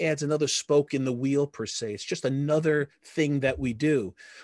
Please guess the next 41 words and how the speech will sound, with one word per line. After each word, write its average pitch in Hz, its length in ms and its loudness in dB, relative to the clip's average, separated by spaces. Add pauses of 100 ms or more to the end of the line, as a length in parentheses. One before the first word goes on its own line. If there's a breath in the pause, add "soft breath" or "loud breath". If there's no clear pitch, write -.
We're 190 100 4
still 240 240 2
trying 220 220 2
to 175 60 2
get 165 200 0
back 208 240 0
to 208 80 -4
doing 131 320 0
live 117 220 -8
events. 117 320 -8
It's - 160 -4
difficult. 196 500 0
Some 190 140 0
people 226 220 0
are - 20 -2
still 208 200 2
a 196 40 4
little 196 160 0
scared, 196 480 0
but 147 160 0
they're 151 100 0
sort 190 240 2
of 151 260 0 (400 loud breath)
lessening 156 680 2
that 143 200 -4
fear 147 480 2
and 143 100 -2
inviting 139 480 0
us 123 120 -4
back 135 340 -4
to - 120 -6
the 120 80 -6
parishes 120 580 -6
and 110 100 -14
to - 80 -12
the 113 100 -12
diocese. 120 600 -6 (340 loud breath)
But 151 140 2
this 147 140 2
virtual 254 360 2
component 139 640 -2